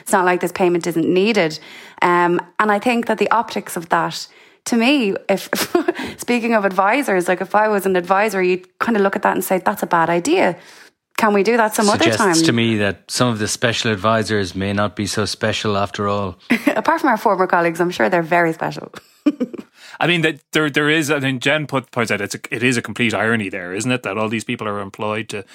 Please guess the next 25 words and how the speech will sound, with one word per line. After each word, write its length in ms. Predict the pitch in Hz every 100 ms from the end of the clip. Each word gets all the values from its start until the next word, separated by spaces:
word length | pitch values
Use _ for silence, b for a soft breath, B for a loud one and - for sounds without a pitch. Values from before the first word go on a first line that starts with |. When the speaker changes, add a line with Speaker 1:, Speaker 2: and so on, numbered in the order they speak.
| B
Speaker 3:
smooth 460 | - 127 120 120 120
the 80 | -
path 340 | 113 110 107
of 80 | 107
the 80 | 107
government, 420 | 113 110 113 107
to 80 | 107
make 160 | 107
sure 280 | - 117 113
it 60 | 110
doesn't 260 | 110 107
put 120 | 101 104
a 60 |
foot 240 | - 113 107
wrong, 420 | 104 110 113 110
to 80 | 120
be 200 | 104 B B
strategically 640 | - - - 123 120 - 107
nimble 540 | 110 117 117 113 107
and 140 | 104 101
to 60 | -
get 180 | 123
the 60 | 120
message 360 | 117 123 127 113
out 240 | 113